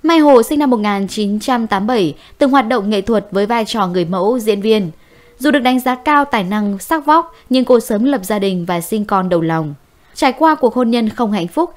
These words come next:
năm hai không mười hai, Mai Hồ ly hôn và nhận quyền nuôi con.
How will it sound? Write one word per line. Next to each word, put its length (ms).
năm 120
hai 120
không 180
mười 120
hai, 300
Mai 100
Hồ 140
ly 180
hôn 320
và 180
nhận 280
quyền 240
nuôi 140
con. 360